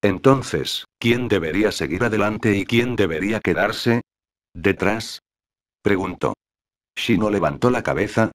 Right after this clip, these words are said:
mientras están a pie, Neji y Taicho son los más rápidos. Por lo tanto, deberían ser ellos los que se queden atrás para poder alcanzarlos rápidamente. Además,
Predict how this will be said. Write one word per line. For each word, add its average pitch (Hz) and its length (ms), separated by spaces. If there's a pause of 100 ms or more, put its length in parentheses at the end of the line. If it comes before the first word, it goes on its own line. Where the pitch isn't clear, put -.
mientras 92 520
están 90 280
a 85 40
pie, 104 280 (100)
Neji 107 420
y - 40
Taicho 117 420
son 113 260
los 101 140
más 92 220
rápidos. - 680 (500)
Por 104 180
lo 104 140
tanto, 120 440 (140)
deberían 80 500
ser 101 180
ellos 117 300
los 104 160
que 92 100
se 113 160
queden 123 280
atrás 107 320
para 82 220
poder 90 280
alcanzarlos 107 760
rápidamente. 87 800 (540)
Además, 90 520